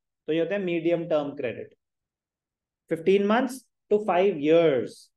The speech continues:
Long term, it refers to credit taken to meet long term needs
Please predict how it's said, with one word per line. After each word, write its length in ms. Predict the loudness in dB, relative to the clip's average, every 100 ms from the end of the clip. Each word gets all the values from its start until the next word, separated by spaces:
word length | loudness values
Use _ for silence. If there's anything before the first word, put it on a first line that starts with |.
| _ _ _ _ _ _
Long 340 | -4 -4 -2 -4
term, 240 | -4 -4 -6 -10
it 100 | -10 -10
refers 200 | -10 -10
to 40 | -6 -2
credit 260 | -2 0
taken 240 | -4 -4 -8 -10 _ _
to 60 | -4
meet 260 | -2 -2 -2 0
long 260 | 2 0 0 0
term 220 | 0 0 0
needs 340 | -2 -4 -12